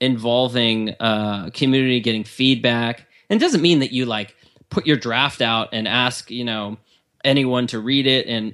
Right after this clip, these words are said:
and give you feedback on the whole thing, but it could be something small, like sharing, you know, if you, if you publish a book, sharing a book cover and asking people to vote on it,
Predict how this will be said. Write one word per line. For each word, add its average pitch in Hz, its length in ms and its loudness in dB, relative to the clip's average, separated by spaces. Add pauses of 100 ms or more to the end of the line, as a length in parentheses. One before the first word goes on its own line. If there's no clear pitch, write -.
and 117 160 -4
give 117 160 -2
you 110 100 -4
feedback 123 440 0
on 117 80 0
the 113 120 0
whole 120 140 2
thing, 226 300 2
but 160 60 2
it 160 80 -4
could 214 100 0
be 214 60 0
something 175 280 -2
small, 127 580 2
like 107 220 -4
sharing, 127 640 -2
you 113 120 -2
know, 110 140 0
if 110 100 -6
you, 107 220 -8 (100)
if 104 160 -4
you 110 80 0
publish 143 240 2
a 147 40 0
book, 160 180 2
sharing 139 340 0
a 131 40 4
book 143 220 0
cover 120 360 2
and 104 160 -8 (280)
asking 127 280 -2
people 120 240 -4
to 104 60 -8
vote 117 240 -4
on 110 200 -4
it, 104 240 -6